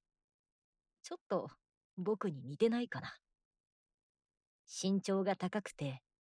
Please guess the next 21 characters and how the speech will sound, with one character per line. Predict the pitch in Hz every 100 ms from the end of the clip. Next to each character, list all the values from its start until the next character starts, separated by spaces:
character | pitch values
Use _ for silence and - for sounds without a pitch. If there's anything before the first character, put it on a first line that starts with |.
| _ _ _ _ _ -
ク | - 254
ー |
ル | 220 165
で | 135 123 _ _ _
ボ | 196 240 294
ー |
イ |
ッ | 311
シ | - 220
ュ |
な | 151
先 | - 165
輩 | - 185
だ | 190
っ | 202
て | -
さ。 | - 160 - _ _ _ _ _ _ _ _ _ _ _ - _ _ -
ま | -
あ | - -
僕 | 190 277
は、 | 175 147 -